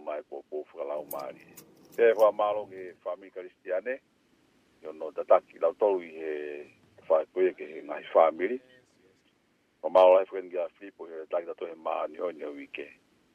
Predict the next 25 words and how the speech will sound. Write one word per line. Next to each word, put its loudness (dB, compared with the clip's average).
Ko 4
ate 4
wha 2
mālo -2
la -6
ke -20
o -6
ngā -4
kotopi, -6
whanonga -6
mai -6
ke -14
tau -6
polo -10
kalama 2
ka 4
inga -8
fo -4
i -6
Aotearoa -2
i -20
he -6
whiawhini. -4
O 4
ko 6